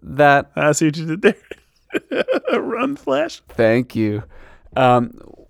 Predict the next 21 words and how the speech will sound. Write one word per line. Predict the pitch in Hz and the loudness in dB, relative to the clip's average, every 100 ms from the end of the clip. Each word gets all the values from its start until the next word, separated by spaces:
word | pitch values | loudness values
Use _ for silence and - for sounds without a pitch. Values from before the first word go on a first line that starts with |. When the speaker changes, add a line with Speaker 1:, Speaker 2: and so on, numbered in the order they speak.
| - | -8
Speaker 1:
was | 160 180 190 | 0 4 4
Wallace's | 151 160 156 147 131 | 6 8 8 4 -2
story. | - 117 107 | 0 2 2
So | - 143 | 2 4
they, | 139 139 131 | 6 4 2
they | 123 123 135 | -4 2 6
all | 156 180 | 6 6
end | 160 151 | 4 4
up | 143 - - - | 4 0 -14 -6
going | 127 131 135 | 0 2 2
to | 135 | 0
the | 117 107 | -2 -2
future, | 113 107 - 101 101 - _ _ _ - | -2 -4 -4 -6 -8 -12 _ _ _ -2
and | 120 117 117 113 - _ _ _ _ _ _ _ _ _ _ _ _ _ _ _ - | 2 4 4 2 -2 _ _ _ _ _ _ _ _ _ _ _ _ _ _ _ -4
long | 127 139 139 | 2 4 2
story | - 123 110 | 2 2 2
short, | - 131 120 110 - - _ _ _ - 123 117 _ _ _ - | 0 2 2 0 -6 -20 _ _ _ -16 -14 -14 _ _ _ -14
time | 165 180 170 | -2 0 0
travel | 165 160 156 147 | 2 2 4 0
becomes | 120 139 127 123 117 | -2 0 2 0 -2
impossible | 127 117 - 120 107 - 104 80 - | -4 -2 0 0 0 -4 -8 -8 -10